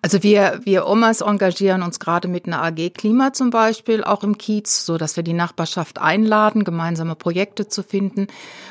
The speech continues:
Baumscheiben zu bepflanzen, die Vorbeete zu kultivieren, sich zu treffen zu Gießgruppen, äh, oder auch, es, es kommt ja immer auch auf die Bauweise an, zum Beispiel bei mir im Haus ist ein großer Innenpark, da mit Hochbeeten zu agieren, Kinder zusammenkommen zu lassen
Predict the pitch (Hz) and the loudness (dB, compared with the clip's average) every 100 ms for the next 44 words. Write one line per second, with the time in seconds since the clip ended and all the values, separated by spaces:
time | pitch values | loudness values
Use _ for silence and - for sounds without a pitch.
0 | - 160 170 202 - 180 180 185 - 175 | -2 2 4 4 4 4 4 2 0 -2
1 | 165 180 180 180 - 185 175 160 190 185 | 0 2 2 2 0 0 -4 -2 2 4
2 | 180 185 180 180 175 170 165 - 185 190 | 6 4 4 2 4 4 2 0 -2 -2
3 | 185 185 175 185 185 180 180 175 - - | 0 -2 0 4 4 4 0 -2 -4 -6
4 | - - 175 - 185 190 165 180 190 - | -6 -6 -4 -2 -2 -4 -4 -2 -2 -4
5 | - 180 - 180 180 175 - - - - | 0 -2 2 0 0 -2 -10 -14 -14 -2
6 | - 180 - 175 147 180 185 - - - | 2 2 2 2 4 4 2 -2 -6 -6
7 | 160 - 180 180 151 160 156 - 170 147 | -6 -4 -4 -2 0 0 -2 -4 -2 0
8 | 170 170 170 165 165 156 165 160 - 165 | 2 2 0 0 -2 -4 -4 -6 -6 -6
9 | 156 156 160 151 156 156 156 156 156 147 | -4 -4 -2 -2 -4 -4 -6 -6 -4 -4
10 | 180 185 175 - 165 165 160 - 151 143 | 0 0 0 0 2 2 0 -4 -4 -2
11 | - 160 - 196 190 - 170 - 165 - | -4 -6 2 2 2 0 0 0 -4 0
12 | 151 160 175 170 170 - - - 226 214 | -2 0 -2 0 -2 -6 -16 0 4 4
13 | 185 - 175 160 160 156 165 160 160 160 | 4 0 -2 0 0 -2 -2 -2 -2 -2
14 | 156 151 180 | -2 -2 -4